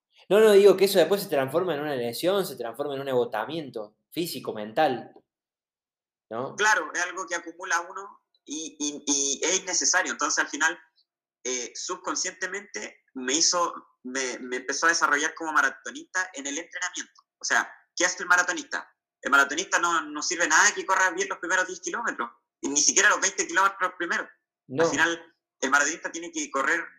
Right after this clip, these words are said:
Speaker 2: los últimos siete kilómetros, tiene que correrlos bien. No, no digo que los otros mal, pero tiene que, al final, tiene que correrlo, eh, controlado, tranquilo, y después llegar bien a la última parte.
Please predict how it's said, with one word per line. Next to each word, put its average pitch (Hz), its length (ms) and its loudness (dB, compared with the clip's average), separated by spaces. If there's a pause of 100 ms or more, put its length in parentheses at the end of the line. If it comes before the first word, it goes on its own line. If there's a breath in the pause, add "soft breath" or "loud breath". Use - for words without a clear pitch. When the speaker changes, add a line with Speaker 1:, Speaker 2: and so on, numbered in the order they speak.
(160)
Speaker 2:
los 135 160 -2
últimos 139 500 -6
siete 170 240 -2
kilómetros, 160 400 2
tiene 143 160 -8
que 135 40 -12
correrlos 131 360 2
bien. 113 180 -10 (300)
No, 127 180 2
no 123 100 0
digo 139 180 0
que 135 80 -2
los 135 100 2
otros 139 140 0
mal, 170 260 4
pero 123 300 -4 (500)
tiene 175 260 -6
que, 180 120 -4
al 165 100 -6
final, 180 400 -4
tiene 175 160 -6
que 175 80 -4
correrlo, 180 380 2 (880)
eh, 143 520 -4 (320)
controlado, 196 640 4
tranquilo, 196 540 -8 (380)
y 139 120 -2
después 170 540 0
llegar 165 240 2
bien 165 140 -2
a - 20 0
la 160 60 4
última 151 260 -2
parte. - 320 -6